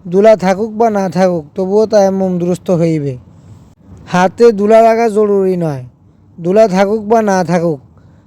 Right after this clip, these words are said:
পাকা ইটের উপরও তায়াম্মুম দুরূহ আছে। তেইশ নম্বর মাসআলা, কাদা দ্বারা তায়াম্মুম করা দুরূহ আছে বটে, কিন্তু ভালো নয়।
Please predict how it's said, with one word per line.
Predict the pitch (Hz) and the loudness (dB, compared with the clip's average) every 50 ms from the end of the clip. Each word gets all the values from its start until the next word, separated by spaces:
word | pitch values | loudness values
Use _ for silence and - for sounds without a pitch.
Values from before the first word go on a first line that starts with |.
| _ _ _ | _ _ _
পাকা | 196 202 196 - 220 214 208 | -4 -4 -2 0 2 2 4
ইটের | 214 214 196 190 220 214 208 | 2 2 0 0 0 2 2
উপরও | 208 185 180 208 220 233 220 | 0 0 0 0 0 0 0
তায়াম্মুম | 214 220 202 196 196 202 202 202 196 196 | 0 2 2 2 2 0 -2 -2 -4 -2
দুরূহ | 190 185 190 185 - - - 202 185 170 | -2 -2 -2 -2 -4 -2 -2 -2 -2 -2
আছে। | 156 - - 156 139 131 127 - _ - - - - - - - - - - - _ _ - - - - - - | -4 -6 -8 -8 -10 -10 -10 -16 _ -20 -20 -20 -20 -20 -20 -20 -20 -20 -20 -20 _ _ -20 -20 -20 -20 -10 0
তেইশ | - 208 214 196 - 214 | 4 4 4 4 2 0
নম্বর | 220 226 220 220 226 233 233 | -2 -2 0 2 2 2 2
মাসআলা, | 220 202 185 - - 196 180 175 165 156 143 135 135 135 - _ _ - _ _ _ _ _ _ - _ | 2 0 -2 0 0 0 0 0 0 -2 -4 -8 -10 -16 -20 _ _ -20 _ _ _ _ _ _ -14 _
কাদা | 196 196 196 185 226 226 220 | -2 -2 2 2 2 2 4
দ্বারা | 220 214 202 190 175 | 4 2 2 2 0
তায়াম্মুম | 156 - 196 196 196 202 208 208 208 208 190 | 0 0 0 2 2 0 0 -4 -4 -4 -2
করা | - 214 220 220 | 0 0 0 0
দুরূহ | 190 196 208 202 190 - 226 220 202 196 | 0 0 -2 -2 -2 -2 -2 0 0 0
আছে | 175 - 214 214 | -2 0 -2 -2
বটে, | 208 190 202 190 - - 160 139 131 131 - _ _ | 0 2 0 0 0 -2 -6 -6 -6 -10 -18 _ _
কিন্তু | - 190 190 190 196 190 | -8 -8 -4 -2 -2 -2
ভালো | 170 156 165 175 185 190 | 0 0 2 2 2 2
নয়। | 180 165 143 131 123 | 0 -2 -4 -6 -8